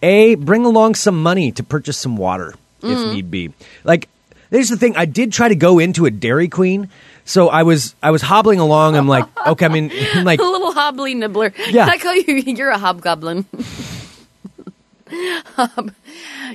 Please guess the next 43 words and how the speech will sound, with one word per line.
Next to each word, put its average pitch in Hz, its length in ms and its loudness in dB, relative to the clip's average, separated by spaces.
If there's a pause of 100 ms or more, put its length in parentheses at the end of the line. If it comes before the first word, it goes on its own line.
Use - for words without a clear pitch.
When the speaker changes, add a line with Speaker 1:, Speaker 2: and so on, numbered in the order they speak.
Speaker 2:
you're, 254 360 -2
you 226 140 -8
be 220 140 -6
hobgoblin 175 720 -6
around. 180 340 -4 (200)
<laughs> - 240 -14 (1900)
This - 120 -20
bug 233 180 -14
bite 220 160 -6
is 202 100 -6
getting 185 200 -6
bigger. 185 380 -16 (500)
Speaker 1:
So 185 220 2
Speaker 2:
Look 151 100 -2
at - 60 -20
how 277 100 -14
huge 233 280 -20
this 175 180 -20
is. 139 160 -20 (460)
Can - 60 -20
you 185 60 -20
see 180 100 -20
that? 190 120 -20 (2750)
Speaker 1:
I'm 180 100 -4
just 220 120 -6
gonna 226 160 2
set 175 160 0
up 117 80 -4
a 120 60 -2
separate 127 400 -2
mic 104 260 -4
for - 80 -10
you 110 140 -2
to 104 60 -2
record 98 440 -4
your 92 160 -4
own 95 220 -4
conversations 90 600 -8
that 85 100 -6
you're 82 80 -10
having 92 220 -6
with 90 160 -12
yourself, 101 500 -10